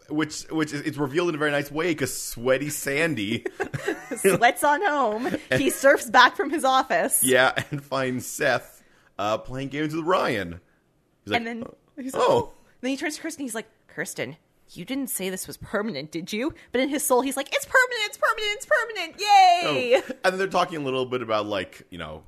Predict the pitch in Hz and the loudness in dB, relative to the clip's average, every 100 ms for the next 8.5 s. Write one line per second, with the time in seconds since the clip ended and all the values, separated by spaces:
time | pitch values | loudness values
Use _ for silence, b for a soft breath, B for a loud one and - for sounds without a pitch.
0 | - 107 107 - 127 117 120 117 120 - | -10 -8 -8 -2 -2 -2 -4 -4 -4 -6
1 | 117 110 107 - 104 95 107 98 95 - | -8 -8 -8 -10 -12 -12 -8 -4 -2 0
2 | 92 - - 196 110 208 175 143 139 143 | -2 -2 -6 -2 0 -2 -2 0 0 0
3 | 139 135 135 131 - 101 98 95 92 87 | 2 2 0 0 -2 -6 -6 -6 -8 -8
4 | 98 - 104 104 98 101 104 92 85 - | -10 -6 -6 -6 -8 -8 -10 -10 -10 -6
5 | 135 131 123 127 123 120 117 117 117 113 | -4 -4 -4 -6 -4 -2 -2 0 -2 -2
6 | 92 87 196 208 208 262 240 226 233 214 | -4 -4 -2 -2 -4 -4 -4 -4 -4 -6
7 | - 262 185 151 185 220 - 190 208 208 | -6 -6 0 0 0 -6 -8 -10 -10 -6
8 | 196 196 185 240 | -6 -6 -4 -2